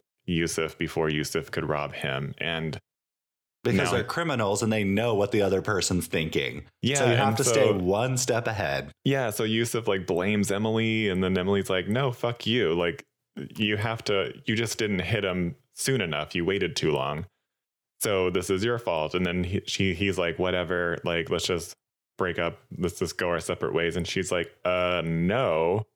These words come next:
Speaker 1: we're gonna rob your brother." <laughs>
Speaker 2: She's
Speaker 1: "We're
Speaker 2: like,
Speaker 1: gonna"
Speaker 2: she literally tells him,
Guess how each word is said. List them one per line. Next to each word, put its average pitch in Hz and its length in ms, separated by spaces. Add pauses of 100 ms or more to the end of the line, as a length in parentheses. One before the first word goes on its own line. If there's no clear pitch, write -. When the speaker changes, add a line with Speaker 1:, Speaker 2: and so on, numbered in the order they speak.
(380)
Speaker 1:
we're 98 280
gonna 110 240
rob 92 400
your 90 140
brother." 82 600 (240)
<laughs> 175 80
Speaker 2:
She's 156 220
Speaker 1:
"We're 160 100
Speaker 2:
like, 127 80
Speaker 1:
gonna" 123 100
Speaker 2:
she 156 240
literally 151 520
tells 135 300
him, 101 240